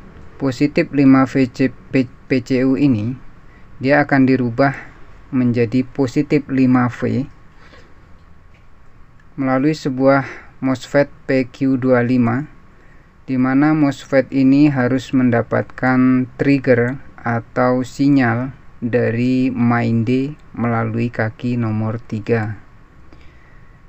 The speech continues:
Jadi setelah saya melakukan pengukuran, setelah tombol power ditekan, sinyal main D ini tidak hadir. Sehingganya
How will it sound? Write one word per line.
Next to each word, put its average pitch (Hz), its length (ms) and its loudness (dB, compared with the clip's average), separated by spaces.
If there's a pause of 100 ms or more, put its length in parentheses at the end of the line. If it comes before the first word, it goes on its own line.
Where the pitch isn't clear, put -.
(100)
Jadi 131 160 -4
setelah 151 400 0
saya 139 240 0
melakukan 127 640 0
pengukuran, 117 880 -4
setelah 117 480 -6
tombol 113 800 -2
power 135 320 6
ditekan, 113 800 -6
sinyal 135 560 2
main 120 480 4
D 117 240 -2
ini 120 400 0
tidak 110 400 -4
hadir. 107 560 -6 (880)
Sehingganya 135 1120 2